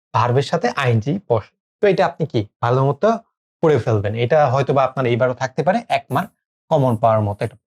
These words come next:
আর কি সাবজেক্ট ভার্ব এগ্রিমেন্ট আপনার মোটামুটি ধরে ধরে পড়তে হবে। সাপোজ হচ্ছে আপনার টাইম, টাইমের যে হচ্ছে ওইটার মধ্যে কি বসে, আহ, সাপোজ হচ্ছে দুইটা হচ্ছে ই আছে,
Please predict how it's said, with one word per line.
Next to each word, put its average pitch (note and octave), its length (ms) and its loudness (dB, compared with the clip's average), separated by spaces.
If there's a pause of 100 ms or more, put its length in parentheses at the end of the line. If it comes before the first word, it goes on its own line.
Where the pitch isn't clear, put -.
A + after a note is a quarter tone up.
(580)
আর D3 120 0
কি C3+ 140 -4
সাবজেক্ট C#3 460 0
ভার্ব D#3 260 0
এগ্রিমেন্ট D3 420 0
আপনার C3+ 260 -4
মোটামুটি C3+ 420 -2
ধরে B2 220 4
ধরে A#2+ 180 0
পড়তে A#2 320 -6
হবে। - 240 -20 (500)
সাপোজ D3 300 0
হচ্ছে D#3 260 0
আপনার C#3 280 -2 (220)
টাইম, C#3 340 -2 (600)
টাইমের D3 500 2
যে D3 160 0
হচ্ছে C3+ 240 -6
ওইটার C3 260 0
মধ্যে C#3+ 260 -4
কি F3 220 0
বসে, D3 320 0 (720)
আহ, B2+ 260 2
সাপোজ D#3 400 -2
হচ্ছে D#3 260 -2 (880)
দুইটা D3 420 2
হচ্ছে A#2+ 280 -2
ই A#2 60 2
আছে, A2 200 -4